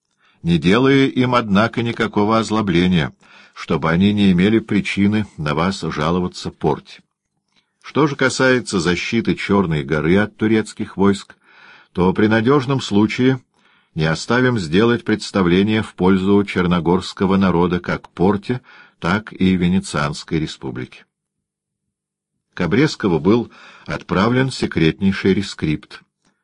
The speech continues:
в котором говорилось: «Что касается защиты черногорцев при порте,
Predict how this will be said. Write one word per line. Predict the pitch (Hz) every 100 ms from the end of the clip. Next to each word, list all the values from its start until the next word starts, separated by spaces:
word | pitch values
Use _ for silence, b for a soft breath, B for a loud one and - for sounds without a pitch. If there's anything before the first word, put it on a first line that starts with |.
| _
в | -
котором | 73 85 87 92
говорилось: | 95 87 69 69 65 - - _ b b b b b b b b
«Что | - - 156
касается | 160 139 151 147 135 - 95
защиты | 95 90 - 135 123 101
черногорцев | - 85 85 69 82 82 - 104 98
при | - 104
порте, | - 101 101 95 104